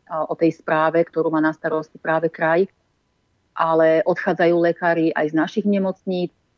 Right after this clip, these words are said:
O, tí ľudia nie sú vyšetrovaní na čas. To znamená, že ľudia aj tu umierajú presne aj kvôli tomu,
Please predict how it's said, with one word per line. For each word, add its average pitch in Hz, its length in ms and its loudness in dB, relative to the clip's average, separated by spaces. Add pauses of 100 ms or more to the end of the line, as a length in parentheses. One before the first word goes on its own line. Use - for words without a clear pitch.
(460)
O, 156 560 0
tí 180 160 4
ľudia 175 240 4
nie 175 160 2
sú 185 160 -2
vyšetrovaní 170 640 0
na 160 80 2
čas. 151 400 -4 (160)
To - 80 -4
znamená, 156 480 2
že 151 160 -2
ľudia 151 480 0
aj 151 240 0
tu 190 320 2 (160)
umierajú 180 720 4
presne 165 400 -4
aj 160 240 -2
kvôli 156 320 0
tomu, 156 240 0